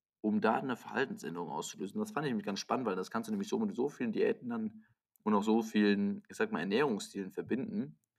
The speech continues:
dass man dann zum Beispiel sagt: „Hier, du sollst lieber langsam essen,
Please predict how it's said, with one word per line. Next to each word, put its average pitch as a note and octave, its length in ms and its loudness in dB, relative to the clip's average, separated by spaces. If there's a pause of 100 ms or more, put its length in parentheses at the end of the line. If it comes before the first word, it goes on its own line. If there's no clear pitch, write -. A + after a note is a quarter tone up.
(380)
dass - 140 -6
man G2+ 100 0
dann G2 140 2
zum G2+ 120 -6
Beispiel G2 260 -4
sagt: F#2+ 240 0
„Hier, F2+ 140 -6
du G#2+ 80 -6
sollst A2+ 320 2
lieber G#2+ 200 0
langsam F2+ 540 -4
essen, F#2+ 560 -10